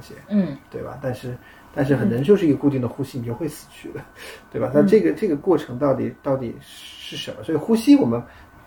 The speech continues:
Speaker 1: 差得远了，我们就把这个作为一个品类，我们其实也引入到了国内，
Speaker 2: 嗯。
Speaker 1: 我们现在做这个，这个，这个领域的一些内容和课程。啊，所以我觉得这个、这个，这个，这个，这个，我自己个人，我觉得更多的希望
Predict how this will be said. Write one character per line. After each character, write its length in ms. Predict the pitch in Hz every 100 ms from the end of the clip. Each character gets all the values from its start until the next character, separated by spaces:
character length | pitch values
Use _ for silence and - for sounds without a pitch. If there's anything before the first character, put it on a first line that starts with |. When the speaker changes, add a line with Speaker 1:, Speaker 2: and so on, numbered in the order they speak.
| - - -
Speaker 1:
差 160 | - 143
得 80 | 131
远 180 | 101 90
了， 100 | 104
我 40 |
们 80 | 110
就 80 | 135
把 180 | - -
这 120 | 147
个 140 | 123
作 180 | 113 139
为 80 | 123
一 40 |
个 60 | 127
品 280 | - - 98
类， 160 | 117
我 60 | 107
们 120 | 98
其 200 | - 113
实 100 | 113
也 80 | 110
引 180 | 104 92
入 120 | 110
到 220 | 113 110 95
了 160 | - - - 233 208
国 80 | 104
内， 220 | 107 104
Speaker 2:
嗯。 0 |
Speaker 1:
我 60 | 98
们 60 | 101
现 100 | 101
在 80 | 101
做 320 | 113 104 104
这 140 | -
个， 140 | 104 104
这 120 | -
个， 100 | 110 110
这 100 | 113
个 80 | 110
领 140 | 101 101
域 60 | 110
的 100 | 110
一 80 | 104
些 160 | 104
内 180 | 107 107
容 200 | 101 101
和 120 | 104
课 200 | 104 -
程。 180 | 113 - - - - - - -
啊， 80 | 127
所 120 | 214
以 40 | 226
我 40 |
觉 120 | 175
得 40 | 202
这 140 | 208
个、 80 | 196
这 100 | 208
个， 160 | 170 -
这 160 | 185
个， 280 | 160 143 - -
这 160 | 156
个， 300 | 147 127 123 - - - - - _ _ -
这 140 | 143
个， 600 | 135 127 120 120 - -
我 220 | 147 135
自 180 | 127 -
己 120 | 165
个 260 | 139 254 202
人， 220 | 139 131
我 180 | 123 113
觉 140 | 113
得 100 | 120
更 220 | 123 139 131
多 100 | 127
的 80 | 117
希 180 | -
望 280 | 135 123 220